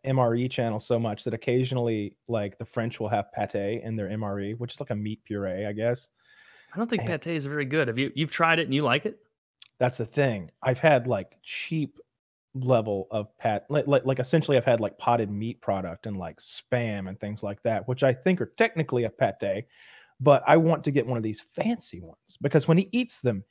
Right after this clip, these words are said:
Speaker 1: he describes them in such a way that I'm like, he's like, "Mm, that's not, that's buttery. That's got, that's a buttery, savory taste. Mm, not too salty either. That's, that's good. That's good. Mm, and it goes well on this wheat biscuit. Yeah.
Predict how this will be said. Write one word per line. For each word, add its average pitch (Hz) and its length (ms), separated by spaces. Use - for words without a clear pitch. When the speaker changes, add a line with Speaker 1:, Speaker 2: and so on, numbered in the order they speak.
Speaker 1:
he 185 100
describes 165 480
them 123 120
in 113 40
such 110 200
a 107 60
way 104 140
that 101 80
I'm 101 100
like, 95 180
he's 131 100
like, 120 160
"Mm, 165 320
that's 120 280
not, 107 240
that's 165 180
buttery. 110 520
That's 170 180
got, - 180
that's - 160
a 95 200
buttery, 185 440
savory 175 840
taste. - 640
Mm, 170 160
not 175 180
too 254 140
salty 180 520
either. 165 200
That's, - 240
that's - 240
good. 143 360
That's - 180
good. - 240
Mm, 180 180
and 156 100
it 147 60
goes 151 180
well 143 360
on 95 120
this 107 200
wheat 302 200
biscuit. - 340
Yeah. 180 320